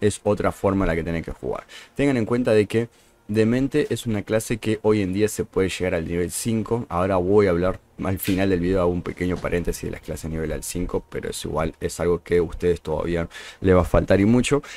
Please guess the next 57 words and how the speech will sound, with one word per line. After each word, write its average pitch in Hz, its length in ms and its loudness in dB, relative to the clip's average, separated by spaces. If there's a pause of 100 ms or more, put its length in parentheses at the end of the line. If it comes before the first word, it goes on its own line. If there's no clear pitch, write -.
(160)
Em, 107 720 4 (540)
es 117 140 -4
una 107 140 0
clase 120 260 -2
que 98 100 0
se 92 120 -4
puede 101 180 0
llegar 98 240 -2
a 98 60 0
nivel 92 260 0
cinco. 107 380 -4
Tengan 110 240 -2
en 92 100 0
cuenta 101 300 -2
de 95 100 2
que 104 120 -6
es 104 100 -4
una 95 160 -2
clase 101 360 -2
de 87 160 0
mucho 101 400 0
daño, 98 300 2
sí, 101 220 -2
es - 160 -4
una 85 180 -4
clase 92 340 -6
de 80 140 0
cuerpo 92 380 0
a - 40 -2
cuerpo, 95 460 -2 (260)
donde 101 520 4
vas 104 180 0
a 104 60 -2
estar 98 180 -2
haciendo 101 500 -2
mucho 95 380 -2
daño, 98 240 -2
pero 101 220 -2
también 85 260 -2
vas 95 160 -2
a 87 40 -6
recibir - 440 -4
un 82 120 -6
poco 80 260 -6
de 82 80 0
daño. 95 320 -2 (200)
¿Por 104 220 0
qué? - 160 -2
Porque - 260 -6
tenés, 92 220 0
por 98 140 -2
ejemplo, 98 380 -2
este 92 200 -4
cólera 95 460 2
que 87 180 -2
hace 85 220 -4
que - 260 -4